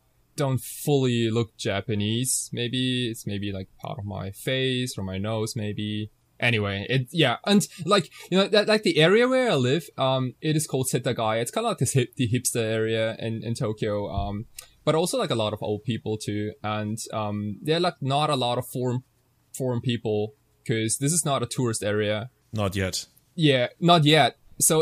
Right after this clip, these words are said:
Speaker 1: if you are not full, um, full Japanese, then you kinda, the people are gonna recogni-, um, gonna recognize you and, you know, just keep
Speaker 2: Okay,
Speaker 1: your
Speaker 2: okay.
Speaker 1: Yeah.
Speaker 2: <laughs>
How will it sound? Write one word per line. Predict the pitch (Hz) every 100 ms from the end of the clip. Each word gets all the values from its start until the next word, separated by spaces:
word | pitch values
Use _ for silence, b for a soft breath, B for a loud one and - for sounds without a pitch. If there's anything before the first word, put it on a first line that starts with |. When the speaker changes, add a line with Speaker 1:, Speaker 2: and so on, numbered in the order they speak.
| 160
Speaker 1:
if | 160
you | 190 247
are | 233
not | 170 151 156
full, | - 151 156 -
um, | - 120 120
full | - 127
Japanese, | 120 110 123 113 117 117
then | - 107 107 104 104 101 101
you |
kinda, | 107 - 135 135 123 113 107 101 98 - - - -
the | 127
people | - 127 131
are | 110
gonna | 104 98
recogni-, | 98 98 98 95
um, | 107 95 95 120
gonna | 101 98 95 120 _
recognize | - 104 104 98 95
you | 101 95 95
and, | 95 98 110 _ _ _ _ _ _ - - 165
you | 123
know, | 107 -
just | 120
keep | 127
Speaker 2:
Okay, | 117 101
Speaker 1:
your | 107
Speaker 2:
okay. | 104 95 95 98 _ _ _ _ _ _ _ _ _ _ -
Speaker 1:
Yeah. | 107
Speaker 2:
<laughs> | 113